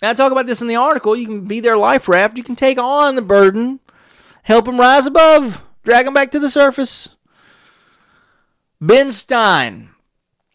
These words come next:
has this tremendous, and I, I'll bet it's not on YouTube or anything, but Ben Stein gave this speech to the Commonwealth Club of,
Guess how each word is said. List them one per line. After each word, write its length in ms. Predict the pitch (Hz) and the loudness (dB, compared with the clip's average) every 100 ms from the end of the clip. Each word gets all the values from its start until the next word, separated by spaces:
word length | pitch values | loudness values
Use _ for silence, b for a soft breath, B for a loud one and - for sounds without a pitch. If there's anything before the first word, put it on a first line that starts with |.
| _ _ | _ _
has 240 | 160 175 165 | -6 -4 -4
this 240 | 170 143 | -6 -8
tremendous, 720 | - 170 165 240 220 143 120 | -8 -6 -4 -4 -4 -8 -10
and 180 | - 151 | -12 -6
I, 240 | 175 175 147 | -4 -6 -6
I'll 200 | 147 147 | -4 -4
bet 220 | 143 220 | -2 -4
it's 260 | 208 131 - | -4 -6 -16
not 340 | 147 156 175 | -10 -6 -6
on 280 | - 151 151 | -4 -2 -2
YouTube 400 | 131 127 131 123 | -4 -8 -8 -10
or 80 | 117 | -12
anything, 460 | 117 117 113 113 113 b b b b b _ | -16 -16 -18 -18 -20 b b b b b _
but 200 | 151 131 | -4 2
Ben 220 | 190 247 | 2 2
Stein 580 | - 208 165 135 127 127 - | 0 0 2 0 -2 -8 -4
gave 300 | 143 151 131 | 0 0 0
this 300 | 131 127 - | -2 -2 -10
speech 580 | - - 156 131 - - | -10 -6 -4 -4 -6 -10
to 120 | - | -2
the 80 | 135 | -2
Commonwealth 640 | 131 165 175 143 123 123 - | 0 0 0 0 -2 -2 -4
Club 420 | 120 110 117 104 - | -4 -2 -4 -8 -2
of, 500 | 131 127 120 117 104 | 2 2 0 -4 -10